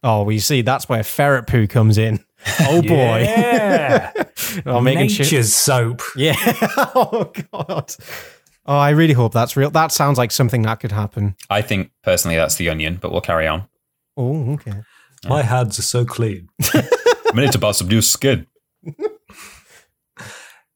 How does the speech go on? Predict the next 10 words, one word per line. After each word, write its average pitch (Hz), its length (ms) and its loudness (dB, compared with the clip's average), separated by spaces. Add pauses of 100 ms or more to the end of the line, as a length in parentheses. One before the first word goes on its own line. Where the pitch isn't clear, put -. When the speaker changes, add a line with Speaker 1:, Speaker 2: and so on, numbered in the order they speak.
(120)
Speaker 2:
Number 127 160 2
two, 123 280 0 (320)
coronavirus 147 1080 0
conference 139 540 -2
gets 147 260 -4
cancelled 156 720 0
because 143 640 -2
of 156 240 -4
coronavirus. 113 1000 -2
<laughs> - 100 -6